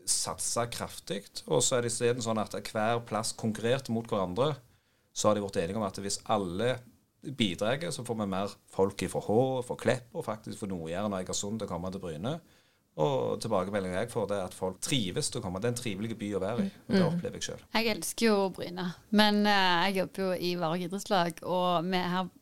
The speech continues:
Speaker 3: på Varg så er vi jo veldig stolte av å ha åtte idretter under samme tak, og en kontingent, og nå er jo Bryne Storhall, eh, når det begynte å bygge, så er det sånn, Bryne idrettslag, hva tenker du om det?
Speaker 1: <laughs>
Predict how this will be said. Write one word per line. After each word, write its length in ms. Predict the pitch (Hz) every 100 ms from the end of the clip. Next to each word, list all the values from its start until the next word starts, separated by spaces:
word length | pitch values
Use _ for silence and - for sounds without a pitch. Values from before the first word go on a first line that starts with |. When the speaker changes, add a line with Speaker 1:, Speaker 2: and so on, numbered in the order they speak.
| _
Speaker 3:
på 120 | - 196
Varg 280 | 170 226 220
så 100 | 180
er 20 |
vi 60 | 180
jo 160 | 180
veldig 300 | 180 165 170
stolte 320 | - - -
av 160 | 180 175
å 80 | 160
ha 180 | 170 -
åtte 400 | - - - 180
idretter 400 | 165 180 180 -
under 440 | 170 165 160 170 170
samme 360 | - 160 160
tak, 440 | 175 208 240 240 196
og 120 | 165 175
en 180 | 190 196
kontingent, 840 | 190 175 185 208 226 240 220 -
og 200 | 170 170 - - - - -
nå 60 | 220
er 240 | 196 175 190
jo 100 | 185
Bryne 380 | 185 165 165
Storhall, 720 | 180 185 175 165 185 196 196
eh, 320 | 175 165 170 175
når 100 | 190
det 80 | 202
begynte 200 | 214 190
å 80 | 175
bygge, 280 | 214 269 339 - -
så 140 | -
er 40 | 220
det 100 | 226
sånn, 280 | 214 208 196
Bryne 420 | 247 220 208 226
idrettslag, 540 | 233 277 226 180 175 - - -
hva 120 | 233
tenker 240 | 233 208 233
du 60 | 240
om 100 | 233
det? 160 | 254 - - -
Speaker 1:
<laughs> 100 | 208